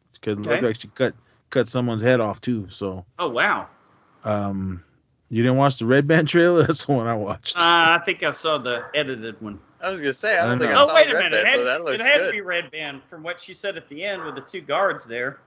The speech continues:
Speaker 2: <laughs>
Speaker 1: Yeah,
Speaker 2: I
Speaker 1: she
Speaker 2: guess I
Speaker 1: was
Speaker 2: missed
Speaker 1: getting,
Speaker 2: that
Speaker 3: Oh,
Speaker 2: part.
Speaker 3: yeah.
Speaker 1: she was getting crushed by, uh, a few guys.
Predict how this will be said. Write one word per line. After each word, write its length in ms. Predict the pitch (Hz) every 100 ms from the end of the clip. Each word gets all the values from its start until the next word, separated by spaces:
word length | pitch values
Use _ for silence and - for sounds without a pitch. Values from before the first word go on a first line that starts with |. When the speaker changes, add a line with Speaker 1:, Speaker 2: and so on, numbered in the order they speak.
| _
Speaker 2:
<laughs> 80 | - _ _ 139
Speaker 1:
Yeah, 240 | 131 120
Speaker 2:
I 40 | 113
Speaker 1:
she 40 |
Speaker 2:
guess 200 | 220 147
I 40 |
Speaker 1:
was 100 | 135
Speaker 2:
missed 40 | 123
Speaker 1:
getting, 160 | 139 113
Speaker 2:
that 160 | 120 113
Speaker 3:
Oh, 60 |
Speaker 2:
part. 180 | 110 120 _ _ _
Speaker 3:
yeah. 280 | 117 113 110 - _ _
Speaker 1:
she 200 | - 131
was 120 | 131
getting 280 | 123 131 113
crushed 520 | - 135 135 - -
by, 320 | 113 113 107 90 - -
uh, 240 | 101 95
a 40 |
few 220 | - 127 131
guys. 560 | 107 98 95 87 -